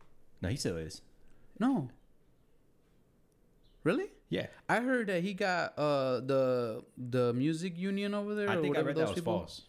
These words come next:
Speaker 1: That that wasn't true.
Speaker 2: Oh, okay, so they're gonna, so they're definitely gonna perform.
Speaker 1: Yeah.
Speaker 2: Okay.
Speaker 1: I hope so. I mean, that's so fire to, like,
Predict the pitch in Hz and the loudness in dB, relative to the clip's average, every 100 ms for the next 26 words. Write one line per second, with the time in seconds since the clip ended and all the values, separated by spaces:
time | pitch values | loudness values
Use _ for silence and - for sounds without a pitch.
0 | - 92 95 117 131 131 131 123 113 120 | -14 -8 -2 0 2 2 2 2 0 -6
1 | _ _ _ - 127 110 107 107 110 117 | _ _ _ -4 -2 -2 -2 -2 -2 -2
2 | 110 - _ - 120 117 131 131 110 92 | -4 -6 _ -6 -4 0 0 -2 -6 -6
3 | 78 - - 57 110 - 95 - - - | -10 -12 -14 -12 -10 -2 -2 -2 -12 -20
4 | _ - - 247 277 123 - - - 92 | _ -20 -8 -4 0 -2 -2 -12 -8 -4
5 | 120 147 - 80 80 80 82 - 131 - | -2 -4 -6 -10 -10 -12 -12 -6 -6 -4
6 | 208 123 - 85 110 107 90 85 85 82 | -4 -4 -6 -4 -4 -4 -8 -8 -8 -8